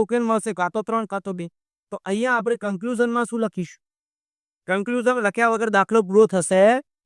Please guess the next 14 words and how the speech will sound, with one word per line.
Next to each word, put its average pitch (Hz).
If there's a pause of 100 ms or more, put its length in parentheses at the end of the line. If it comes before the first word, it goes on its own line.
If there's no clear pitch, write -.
(100)
નહીં. 113 (380)
તો 214 (100)
અહીંયા 226
આપણે 233
કન્ક્લુઝન 220
લખી 208
દઈએ 180 (680)
બાજુમાં 170 (540)
કે 190 (200)
આમ, 202 (1400)
બાજુમાં 175
લખી 170
દઈએ 170 (140)
આમ 180